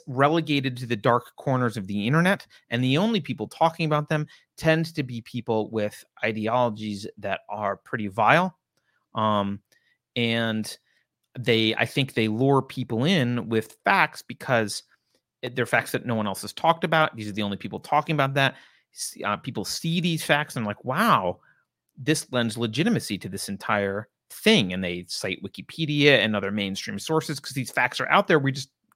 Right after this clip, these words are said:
are not really allowed to talk about them. And I think one of the reasons I wanna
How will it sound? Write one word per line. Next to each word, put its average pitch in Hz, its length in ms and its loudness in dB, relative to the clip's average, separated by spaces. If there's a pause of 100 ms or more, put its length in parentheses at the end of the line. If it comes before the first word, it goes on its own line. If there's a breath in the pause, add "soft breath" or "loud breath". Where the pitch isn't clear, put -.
(140)
are 110 100 0
not 110 220 -2
really 104 200 0
allowed 101 200 -2
to - 80 -18
talk 123 280 -8
about 101 220 -10
them. 151 140 -12 (480 loud breath)
And 127 80 4
I 135 40 8
think 143 120 4
one 175 140 6
of 175 80 4
the 143 40 4
reasons 131 280 2 (100)
I 127 60 2
wanna 110 360 2